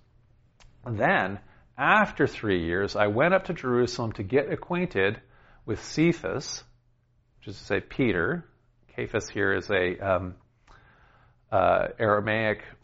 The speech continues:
for Peter, Greek, Peter's Greek for rock. Cephas is, Kepha is Greek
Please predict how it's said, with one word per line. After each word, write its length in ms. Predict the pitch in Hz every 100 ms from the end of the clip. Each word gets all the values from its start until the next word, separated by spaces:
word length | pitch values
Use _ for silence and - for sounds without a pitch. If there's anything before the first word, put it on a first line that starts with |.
| -
for 440 | 107 98 98 - - - - _ -
Peter, 380 | - 113 107
Greek, 300 | 95 104 101
Peter's 320 | - 123 104 -
Greek 400 | - 107 95 -
for 120 | 92
rock. 380 | 90 87 95 - - _
Cephas 640 | - - - 104 - 98
is, 240 | 98 95 - _ _ _
Kepha 380 | 113 101 95 95
is 100 | 95
Greek 320 | - 98 85